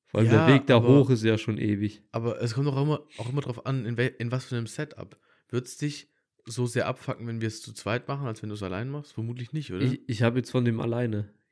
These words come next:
Speaker 2: Ja, ja,
Speaker 1: geredet.
Speaker 2: ja, ja, ja, genau, genau.
Speaker 1: So fünf Stunden in die Schweiz fahren, gar kein Ding. Fahr ich am Stück
Speaker 2: Ja.
Speaker 1: durch, brauch ich kein Navi, ich weiß genau, wo ich hin muss.
Speaker 2: Mhm. Immer
Speaker 1: Oder
Speaker 2: südlich.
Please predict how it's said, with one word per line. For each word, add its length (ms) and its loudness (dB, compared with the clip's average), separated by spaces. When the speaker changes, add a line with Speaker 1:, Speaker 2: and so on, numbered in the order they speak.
Speaker 2:
Ja, 120 4
ja, 80 4
Speaker 1:
geredet. 120 0
Speaker 2:
ja, 60 10
ja, 160 6
ja, 140 6
genau, 360 0
genau. 280 -4
Speaker 1:
So 200 -2
fünf 260 0
Stunden 480 0
in 120 2
die 80 0
Schweiz 340 0
fahren, 300 0
gar 160 0
kein 240 0
Ding. 240 -2
Fahr 200 0
ich 120 -2
am 80 -4
Stück 260 -2
Speaker 2:
Ja. 100 2
Speaker 1:
durch, 280 4
brauch 160 0
ich 120 0
kein 220 -2
Navi, 320 -2
ich 100 -8
weiß 220 -2
genau, 240 0
wo 60 0
ich 100 -4
hin 140 0
muss. 240 -2
Speaker 2:
Mhm. 200 -14
Immer 120 -2
Speaker 1:
Oder 140 4
Speaker 2:
südlich. 520 0